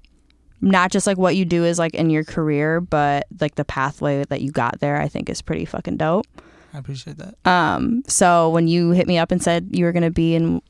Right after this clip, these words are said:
Speaker 1: in, in Milwaukee, I was like, "Well, I guess I gotta book the studio." Shout out Green Tunnel Studios on a Thursday. So feel pretty, uh, feel pretty
Speaker 2: Well, you
Speaker 1: special.
Speaker 2: did, you did actually, uh, text me, "I better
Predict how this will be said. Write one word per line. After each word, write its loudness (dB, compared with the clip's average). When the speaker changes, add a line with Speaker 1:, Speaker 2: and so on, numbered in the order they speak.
Speaker 1:
in, 2
in 2
Milwaukee, 0
I 0
was -4
like, -2
"Well, 0
I -2
guess -6
I -6
gotta -4
book -2
the 4
studio." 2
Shout -2
out -2
Green 0
Tunnel 0
Studios 2
on 2
a 0
Thursday. 4
So 0
feel 0
pretty, 0
uh, -2
feel 0
pretty -4
Speaker 2:
Well, -8
you -8
Speaker 1:
special. -2
Speaker 2:
did, -2
you -8
did -6
actually, -10
uh, -10
text -12
me, -14
"I -12
better -12